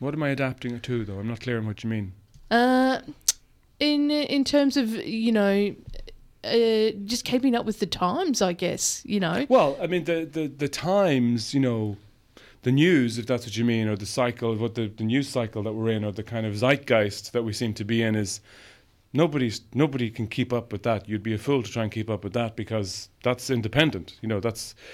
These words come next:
Speaker 1: a reflection of where we're all at. You know, right now the world is full of populist politicians who are promising the earth to everybody as they're destroying it.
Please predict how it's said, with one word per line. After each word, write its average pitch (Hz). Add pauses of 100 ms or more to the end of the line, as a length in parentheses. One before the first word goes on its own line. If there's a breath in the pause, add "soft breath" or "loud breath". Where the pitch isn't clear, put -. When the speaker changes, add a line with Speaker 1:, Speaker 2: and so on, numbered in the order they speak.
(140)
Speaker 1:
a 117
reflection 120
of 107
where 117
we're 113
all 110
at. 135 (240 loud breath)
You 120
know, 117
right 117
now 127
the 117
world 113
is 104
full 117
of 104
populist 113
politicians 117
who 107
are 101 (460 loud breath)
promising 120
the 110
earth 113
to 117
everybody 110
as 98
they're 104
destroying 120
it. 95